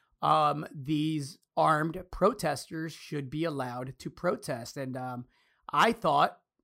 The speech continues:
it went remarkably well. Now, let me be clear. I don't agree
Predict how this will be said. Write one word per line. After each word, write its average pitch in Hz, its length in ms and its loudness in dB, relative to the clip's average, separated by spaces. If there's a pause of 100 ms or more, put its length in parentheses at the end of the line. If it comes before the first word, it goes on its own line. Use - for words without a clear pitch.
(160)
it 170 260 -2
went 147 300 -4 (160)
remarkably 170 720 2
well. 185 380 4
Now, 143 360 4
let 160 160 -2
me 180 100 4
be 175 100 0
clear. 226 500 0
I 160 100 4
don't 175 220 4
agree 151 500 -2